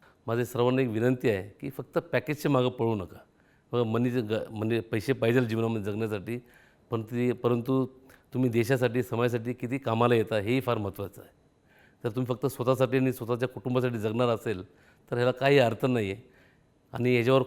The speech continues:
अनेक पुस्तकं लिहिली गेलेली आहेत. आता फार काय बोलू शकतो मी या विषयावर, पण मला या विषयावर जास्त काय बोलायचं नाही.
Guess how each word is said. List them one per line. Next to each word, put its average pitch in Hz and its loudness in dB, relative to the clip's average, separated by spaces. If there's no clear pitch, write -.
अनेक 127 0
पुस्तकं 131 0
लिहिली 117 2
गेलेली 110 0
आहेत. 104 -2
आता 113 -2
फार 117 2
काय 123 4
बोलू 117 0
शकतो 120 -10
मी 113 -2
या 104 -2
विषयावर, 101 -2
पण 110 -8
मला 113 0
या 110 0
विषयावर 107 -4
जास्त 113 -4
काय 123 0
बोलायचं 117 -2
नाही. 107 -6